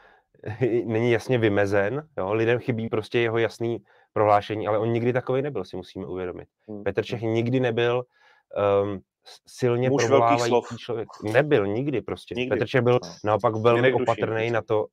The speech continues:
Speaker 1: no, velmi opatrnej na to, co z něj lezlo. Dokonce se o něm ví, že dlouhodobě má kolem sebe úzký tým lidí, který se i tak nějak starají o tu jeho kariéru právě z pohledu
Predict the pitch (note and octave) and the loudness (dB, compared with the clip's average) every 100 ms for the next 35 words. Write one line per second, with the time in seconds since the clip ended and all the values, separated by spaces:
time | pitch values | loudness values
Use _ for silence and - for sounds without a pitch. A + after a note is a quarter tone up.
0 | - A2 B2 E3 _ _ _ - G#2 A#2 | -4 2 2 2 _ _ _ -4 0 2
1 | C#3+ A#2 A#2 B2+ B2 B2 A2+ A#2+ - A2+ | 2 0 -2 -2 -2 -2 -4 -6 -6 -4
2 | A#2+ B2 G#2+ G#2+ A2 B2+ D#3 _ - E2 | -2 -2 -2 -2 -2 -4 -10 _ -20 -10
3 | G2+ A2+ A2+ - A#2+ A#2 _ _ _ - | -6 -6 -6 -2 -2 -2 _ _ _ -4
4 | A2 A#2 A#2 G#2+ A2+ A2 G#2+ A2+ A#2 A2+ | -2 0 -2 -2 0 2 2 0 -2 -4
5 | A2 A2+ A2+ A#2 A2 F#2+ - A2 G2+ A2+ | -4 -2 -2 -2 -2 -4 -6 -6 -6 -6
6 | A2+ G#2+ G#2+ A2 - G#2+ G#2+ G#2 G2 _ | -6 -6 -8 -8 -4 -4 -4 -10 -14 _
7 | _ _ - - A2 - - A2+ G#2+ - | _ _ -10 -6 -6 -4 -4 -2 -4 -4
8 | - G2 G2 F2+ G2 G2+ G2 G2 G2 G2+ | -8 -4 -2 -2 -2 -2 -2 -2 -2 0
9 | G#2 G2 G2 - F#2+ G2 | 0 0 -2 -6 -4 -4